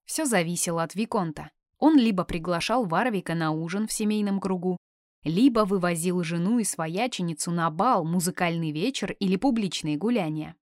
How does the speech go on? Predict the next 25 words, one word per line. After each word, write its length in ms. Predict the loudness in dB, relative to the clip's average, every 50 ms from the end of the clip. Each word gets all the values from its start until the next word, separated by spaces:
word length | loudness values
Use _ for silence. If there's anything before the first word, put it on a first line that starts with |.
| _ _ -6
В 100 | -2 0
общем, 380 | 0 0 0 -2 -4 -4 -4
туда, 340 | -4 -4 -4 -2 -2 -2 -4 -6 _ _
где 240 | -4 -4 0 0 0
Катарина 500 | 0 0 -2 -2 0 0 2 2 2 2
и 260 | 0 -2 -4 -8 -8
Тер 260 | -4 -2 -2 0 0 0
могли 340 | -2 -2 0 0 0 0
случайно 680 | 0 0 -2 -2 -4 -4 -4 -4 -4 -4 -2 -2 -4 -4
встретиться 580 | -4 -6 -8 -6 -6 -6 -6 -6 -8 -8 -6 -6
среди 360 | -6 -4 -4 -6 -6 -6 -6 -6
общества. 640 | -6 -6 -6 -6 -8 -8 -8 -8 -8 -8 -8 -8 -8 -12 _ _ _ _ _ _ _ _ _ _ _ _ _ _ _ _ _ _ _ _ _ _ _ _ _ _ _ 0
Развлечения 1000 | 2 2 2 2 2 0 0 0 0 0 2 6 6 6 6 6 4 2 0 -2
Елена 480 | -2 -4 -2 -2 -2 -2 -2 0 -2 -2
любила, 600 | -2 -4 -6 -6 -6 -6 -4 -4 -4 -6 -8 -10 _ _ _
поэтому 560 | 0 0 2 2 0 0 -2 -4 -4 -4 -4
первые 420 | 0 0 0 0 0 -2 -4 -4
встречи 500 | -4 -6 -6 -4 -2 -2 -2 -2 -2 -6
потенциальных 800 | -6 -8 -6 -2 -2 0 0 2 0 0 0 0 0 -2 -2 -4
жениха 440 | -4 -2 0 0 -2 -2 -2 -2 -2
и 100 | -2 -2
невесты 480 | -4 -2 -4 -4 -4 -6 -6 -8 -8 -8
происходили 640 | -6 -6 -4 -4 -4 -2 -2 -2 0 0 0 2 2
на 120 | 2 2
публике. 540 | 2 0 -2 -2 -2 -6 -8 -10 -14 -18